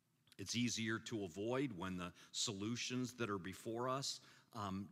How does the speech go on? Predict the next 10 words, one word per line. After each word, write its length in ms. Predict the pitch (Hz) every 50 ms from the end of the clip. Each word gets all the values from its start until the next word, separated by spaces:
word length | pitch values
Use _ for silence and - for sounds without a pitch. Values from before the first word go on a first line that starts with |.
| -
don't 220 | - 113 110 113 113
seem 300 | - - 123 117 117 113
to 120 | - 113
work. 380 | 95 87 98 110 143 170 - - - - - _ _ _ _ _ _ _ _ _ _ _ _ _ _ _ _ _ _ _ _ _ _ _ _ _ _ _ _ _ _ _ _ _ _ _ _ _ _ _ _ _ _ _ _ _ _ _ _ _ _ _ _ - - _ _ _ _ _ _ _ -
But 160 | 127 123 -
this 240 | 165 175 165 - 143 123
loathsome 1120 | 120 120 120 127 139 156 165 175 175 - - - - - 139 131 123 120 117 117 117 113 - - - - - - _ - _ _ _ _ _ _ _ _ _ _ -
man 680 | - 98 104 110 117 113 113 110 98 90 85 80 78 76 - - - _ - _ _ _ _ _ _ _ _ _ _ _ _ _ _ _ _ _ - - - - - - - -
is 140 | - 113 107
still 840 | - - - - - - - 143 160 156 127 101 92 92 87 90 98